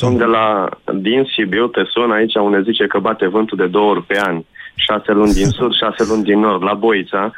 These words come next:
Speaker 2: Așa.
Speaker 1: Și vreau să spun că eu am făcut patru ani de zile naveta pe jos, doi kilometri la școală, scol-, ă, clasele cinci-opt. Și nu țineam cont că bate vântul, că nu bate, n-am lipsit niciodată.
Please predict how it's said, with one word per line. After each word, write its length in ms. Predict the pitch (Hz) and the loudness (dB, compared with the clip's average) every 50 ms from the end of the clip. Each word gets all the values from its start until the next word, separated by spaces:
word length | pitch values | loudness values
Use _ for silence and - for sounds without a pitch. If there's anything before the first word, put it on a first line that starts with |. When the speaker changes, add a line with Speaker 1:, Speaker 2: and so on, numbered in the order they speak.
| - - | -10 -8
Speaker 2:
Așa. 220 | 117 117 117 - 113 113 127 - - - _ | -6 -6 -4 -4 -6 -8 -8 -10 -14 -10 _
Speaker 1:
Și 400 | - - - - - - - 113 110 110 110 110 107 107 | -2 0 0 0 -2 0 0 2 4 4 4 4 4 4
vreau 220 | 104 117 131 127 - | 2 2 0 0 -2
să 60 | 131 117 | -4 -4
spun 220 | - - 139 135 127 | -2 0 0 0 0
că 120 | - 131 120 117 117 113 110 110 110 | 2 2 2 4 4 4 4 4 4
eu 80 | 107 110 | 2 2
am 60 | 110 | 0
făcut 300 | 107 - 110 104 117 110 - | -2 -4 -4 -2 -4 -2 -2
patru 300 | 135 139 131 - - 117 | -2 -4 -2 -2 -2 0
ani 120 | 113 110 | 2 2
de 80 | 104 101 | 2 2
zile 160 | 98 107 107 | 2 0 0
naveta 480 | 104 104 98 101 107 101 113 98 - - - | 2 2 2 0 0 0 -2 -4 -4 -4 -2
pe 200 | 113 104 98 95 90 - | 0 0 2 2 0 0
jos, 320 | - 98 98 120 131 127 - - - | 0 2 2 2 2 0 -2 -6 -10
doi 260 | - 95 98 107 113 | -6 -2 0 0 0
kilometri 520 | 110 - 113 104 104 101 110 117 113 - 104 | 0 -2 -2 0 2 2 2 0 0 0 0
la 160 | 101 98 95 | 0 0 0
școală, 640 | - - - - 113 107 90 90 104 113 117 113 - - - | -4 -6 -4 -2 0 0 0 0 0 0 -2 -2 -6 -12 -14
scol-, 280 | - - 110 107 110 - | -6 -2 0 0 2 2
ă, 240 | 98 98 98 98 92 | 2 2 2 2 0
clasele 420 | - 113 110 104 - - 95 87 | 0 -2 -2 -2 0 0 0 0
cinci-opt. 600 | 82 - - 101 95 - - 90 90 - - - - - _ _ _ - - - - - - - - - | 0 0 0 0 0 2 2 2 2 2 0 -4 -12 -20 _ _ _ -12 -10 -10 -8 -8 -10 -12 -16 -8
Și 320 | - - - - - - | -4 -2 -2 0 0 2
nu 340 | 147 151 151 156 165 180 185 170 - | 2 4 4 4 4 4 2 0 0
țineam 260 | - 117 110 101 98 | 0 0 0 0 0
cont 240 | - - 113 98 87 | 0 0 0 0 0
că 100 | - 90 | -2 -2
bate 300 | 87 120 131 127 - 95 | -2 -2 -2 0 0 0
vântul, 300 | 87 110 127 123 - 104 | 0 0 0 0 0 0
că 100 | - 101 | 0 2
nu 120 | 95 90 | 2 2
bate, 320 | 85 104 - 123 - - 110 | 2 0 -2 -2 0 0 0
n-am 140 | 120 131 123 | 2 2 2
lipsit 220 | 110 101 - 117 104 | 0 0 0 0 0
niciodată. 640 | 98 - 95 90 104 120 135 135 - 147 151 165 | 0 0 0 0 0 -2 -2 -2 0 0 0 -2